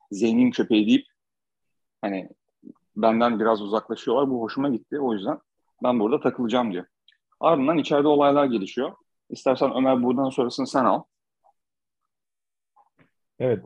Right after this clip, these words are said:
Speaker 2: içeride be-, belli başlı dediğin gibi olaylar gelişiyor. Ee, burada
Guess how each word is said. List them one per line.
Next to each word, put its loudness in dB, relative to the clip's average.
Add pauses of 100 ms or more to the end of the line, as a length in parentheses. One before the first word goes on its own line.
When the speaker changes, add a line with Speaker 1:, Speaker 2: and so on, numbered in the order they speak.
Speaker 2:
içeride 4
be-, 2
belli 2
başlı 0
dediğin -4
gibi -2
olaylar 2
gelişiyor. -6 (760)
Ee, 0
burada 0